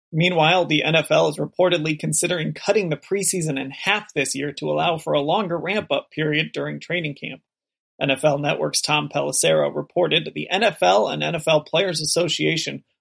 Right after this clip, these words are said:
are discussing cutting the preseason in twenty twenty from four games to two. While Pelissero reports nothing is imminent, the change would allow teams more time to get ready to play games before taking the field.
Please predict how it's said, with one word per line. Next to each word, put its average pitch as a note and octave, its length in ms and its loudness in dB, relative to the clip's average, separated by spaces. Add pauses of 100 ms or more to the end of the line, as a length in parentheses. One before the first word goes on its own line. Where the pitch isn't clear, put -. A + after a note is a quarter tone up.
(120)
are D#3 80 2
discussing E3+ 500 2
cutting A#3+ 340 0
the E3 60 -2
preseason D#3 720 -2
in D3+ 120 -6
twenty E3 320 -4
twenty D3 340 -6
from C#3 240 -14 (100)
four A3 220 6
games C#3+ 520 -4
to D#3 100 -6
two. - 360 -2 (520)
While C3+ 180 0
Pelissero D#3 640 6
reports C#3+ 400 -2
nothing D#3+ 340 0
is B2+ 180 -8
imminent, D#3 380 -2 (340)
the D#3 80 -2
change F3+ 320 0
would D3+ 100 -2
allow D#3 280 4
teams D#3 380 -2
more E3+ 220 0
time F3 420 -2
to - 120 -6
get E3 180 -2
ready D3 220 -4
to D3 40 -6
play D3 300 -2
games F3 460 -2
before E3+ 340 -2
taking C3+ 380 -8
the B2 80 -12
field. D#3 360 0